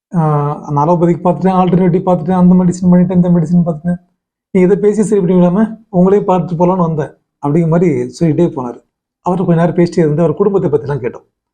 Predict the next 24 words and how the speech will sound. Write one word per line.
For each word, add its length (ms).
ரெண்டு 240
பசங்க, 540
அவன் 320
பாட்டியோட 340
சந்தோஷமா 300
இருந்துட்டு 60
இருக்கிறான், 420
நம்மளா 280
கவனிக்கிறதே 420
இல்ல. 320
காலைல 160
பத்து 180
மணிக்கு 140
தான் 120
மறுபடியும் 540
டீயே 40
கொடுப்பா, 340
நாலு 260
ட்ரிப் 200
கடை 180
தான் 140
அத்தனை 300
செஞ்சு 100
தருவா. 400